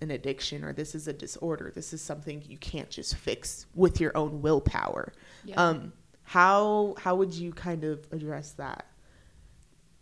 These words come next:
Speaker 1: whole situation with agency and with this being a disorder and not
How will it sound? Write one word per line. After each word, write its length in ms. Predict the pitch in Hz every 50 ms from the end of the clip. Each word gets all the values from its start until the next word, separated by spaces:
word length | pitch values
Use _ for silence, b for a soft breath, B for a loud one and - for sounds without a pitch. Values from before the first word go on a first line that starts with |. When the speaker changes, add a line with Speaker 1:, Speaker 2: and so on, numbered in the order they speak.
| _ -
Speaker 1:
whole 480 | - 175 170 160 147 80 82 - 170 - - - - -
situation 580 | - - 180 160 - 156 160 165 160 - 160 156
with 240 | 156 - - - - -
agency 640 | 151 143 151 143 160 160 156 - - 151 151 - -
and 180 | - 151 147 147
with 160 | 147 147 147 - - - b b b b b b b b b b b
this 160 | - 165 165 -
being 220 | - 175 160 160
a 60 | 160
disorder 680 | 156 151 156 - - - 165 165 165 180 196 220 220
and 360 | - - - 170 160 156 156 156
not 340 | 160 156 151 151 151 -